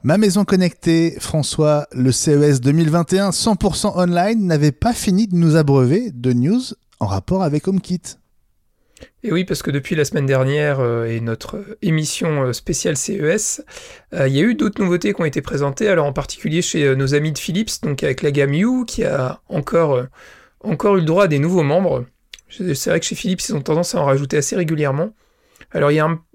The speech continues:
Speaker 2: un élément que beaucoup de gens attendaient, c'est un petit module, en fait, que vous pouvez glisser directement à l'intérieur de votre interrupteur qui piloterait des, des lumières, par exemple.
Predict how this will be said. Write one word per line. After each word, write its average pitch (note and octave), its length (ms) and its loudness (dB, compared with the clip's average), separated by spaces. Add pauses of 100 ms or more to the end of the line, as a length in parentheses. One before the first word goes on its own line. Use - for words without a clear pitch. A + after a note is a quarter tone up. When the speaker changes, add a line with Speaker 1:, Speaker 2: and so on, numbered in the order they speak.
Speaker 2:
un F3+ 180 2
élément G3+ 260 2
que G#3+ 140 -6
beaucoup F3+ 240 -2
de G3 40 -4
gens G3 120 2
attendaient, F#3 380 2
c'est A3 140 -4
un D#3+ 80 -2
petit - 180 -6
module, G3 260 2
en F#3+ 60 2
fait, - 180 -4
que - 80 -6
vous D3+ 100 -2
pouvez F3 280 -2
glisser F3+ 420 -2 (340)
directement F#3+ 600 0
à - 20 2
l'intérieur F#3 380 2
de E3 80 2
votre D3 200 -2
interrupteur D#3+ 520 -2
qui - 100 -18
piloterait C#3+ 460 -2
des, B2 400 0
des B2 100 -2
lumières, C#3 320 -2
par - 180 -8
exemple. D#3 380 -6